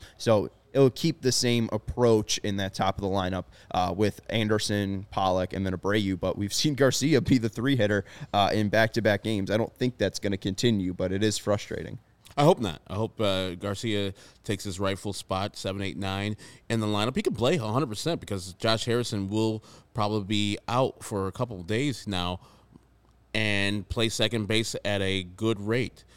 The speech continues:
Speaker 2: but lower in their lineup. He had a couple of good at-bats I saw. Walked right there to set up that inning we were talking about earlier where he kind of forced Luis Robert to go home there, scored that run right there also. So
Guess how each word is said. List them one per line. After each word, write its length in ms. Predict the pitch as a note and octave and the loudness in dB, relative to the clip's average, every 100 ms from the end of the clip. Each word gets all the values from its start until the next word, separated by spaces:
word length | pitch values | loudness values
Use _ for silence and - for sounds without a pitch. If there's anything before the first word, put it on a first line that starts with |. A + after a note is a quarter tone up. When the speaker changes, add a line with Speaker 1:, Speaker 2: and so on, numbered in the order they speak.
| - _ _ _ | -20 _ _ _
Speaker 2:
but 180 | G2 F#2+ - | -4 -4 -4
lower 340 | G#2 G#2 G2 | 0 2 2
in 100 | F#2 | -2
their 100 | F#2 | -4
lineup. 360 | F2+ F2 D#2 - _ | -4 -4 -6 -12 _
He 220 | G2+ B2 D3 | -6 -2 2
had 220 | C3 B2 | 2 0
a 60 | |
couple 300 | A#2+ A#2+ G#2+ | -2 -4 -2
of 80 | G2+ | -2
good 120 | G2+ | -2
at-bats 400 | F#2+ D#2+ F2 E2+ | -4 -4 -4 -4
I 120 | F2+ F#2+ | -6 -6
saw. 340 | G2+ D#2+ - - - _ _ F#2+ | -6 -6 -8 -14 -20 _ _ 0
Walked 340 | G2+ A2 - | 0 0 0
right 220 | A2+ A2+ | 0 0
there 260 | - A#2 A2+ | 2 2 2
to 140 | G#2 | -2
set 200 | F#2 A2 | -4 -2
up 120 | G#2 G#2+ | -2 0
that 140 | G#2 | 0
inning 200 | G#2+ G2+ | 0 -2
we 80 | G2 | -4
were 60 | F#2+ | -2
talking 280 | G#2+ G2 G#2 | -2 -2 -2
about 160 | G2+ | -2
earlier 340 | G2 G#2+ G2+ G2 | -2 -2 -2 -2
where 140 | F#2+ | -2
he 160 | F#2+ F#2 - - - - | -4 -6 -12 -20 -20 -12
kind 220 | - G2+ | -4 -4
of 60 | F2+ | -2
forced 320 | A2 G2 - | -2 -4 -2
Luis 280 | G#2+ G2+ - | -4 -2 0
Robert 260 | G2 F#2 | -2 -2
to 60 | F2+ | -6
go 220 | E2+ F#2 | -4 -6
home 380 | G2+ G#2+ B2 C3+ | -2 0 2 2
there, 200 | B2+ C3+ | 0 0
scored 380 | - - G2+ F#2+ | -4 -4 -2 0
that 160 | G2 - G#2 | -4 -4 -4
run 280 | G#2+ A2 | -2 0
right 240 | A2+ A2+ - | 0 -2 -2
there 320 | A#2+ A#2 A#2+ - - - | 0 0 -2 -8 -16 -2
also. 460 | A#2 B2+ D3 C#3+ | 0 0 2 0
So 320 | C#3+ D3+ D3 | 2 2 2